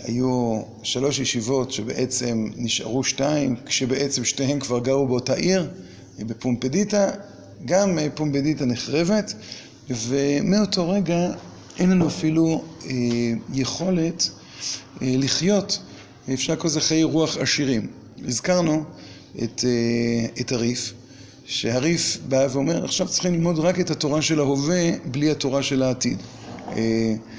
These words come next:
למרות שתלמיד חכם שהוא עוסק בהלכות, אה, קודשים, אז כתוב בגמרא שהוא כאילו מקריב קורבן, אה,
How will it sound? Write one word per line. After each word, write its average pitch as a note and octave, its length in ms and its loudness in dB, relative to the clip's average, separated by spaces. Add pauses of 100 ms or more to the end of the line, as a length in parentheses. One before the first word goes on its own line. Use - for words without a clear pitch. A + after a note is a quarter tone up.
(380)
למרות D#3+ 420 4
שתלמיד - 1300 -2
חכם C#3+ 380 2
שהוא B2+ 240 0 (720)
עוסק D3 340 2
בהלכות, C#3+ 540 0
אה, C3+ 120 2
קודשים, B2+ 480 0 (600)
אז A2 120 -2
כתוב C3+ 300 -4
בגמרא C3+ 320 4
שהוא C3 180 -2
כאילו F#3 340 2
מקריב C#3+ 300 0
קורבן, - 440 -2 (880)
אה, D3+ 480 0